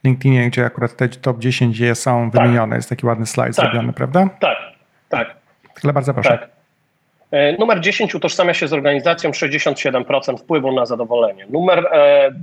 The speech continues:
Speaker 2: dziewięć zna misję, wizję oraz cele strategiczne organizacji, sześćdziesiąt osiem procent. To jest nowy czynnik, który pojawił się po covidzie. Numer osiem dba o efektywność zespołu. To jest największy szok dla nas w tym, ponieważ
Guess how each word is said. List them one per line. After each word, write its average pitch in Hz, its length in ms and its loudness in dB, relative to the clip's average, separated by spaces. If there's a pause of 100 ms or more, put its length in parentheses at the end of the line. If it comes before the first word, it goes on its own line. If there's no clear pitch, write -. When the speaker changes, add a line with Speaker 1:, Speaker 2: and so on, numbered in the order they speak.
(120)
Speaker 2:
dziewięć 147 420 -2
zna 151 220 0
misję, 151 400 -2
wizję 143 320 0
oraz 135 160 2
cele 143 220 0
strategiczne 135 520 -2
organizacji, 135 580 0
sześćdziesiąt 139 460 -2
osiem 135 220 -4
procent. 123 360 -4
To 139 80 -2
jest 139 140 -4
nowy 139 260 2 (220)
czynnik, 117 400 -2 (360)
który 147 180 0
pojawił 131 300 2
się 127 140 -4
po 120 100 -6
covidzie. 101 380 -4 (920)
Numer 160 400 2
osiem 143 440 0 (320)
dba 143 280 -2
o 165 140 4
efektywność 151 520 0
zespołu. 135 300 -2
To 147 60 -8
jest 170 100 -4
największy 180 420 0
szok 143 240 -2
dla 123 140 0
nas 131 360 0 (300)
w - 80 -20
tym, 151 280 2
ponieważ 156 560 -2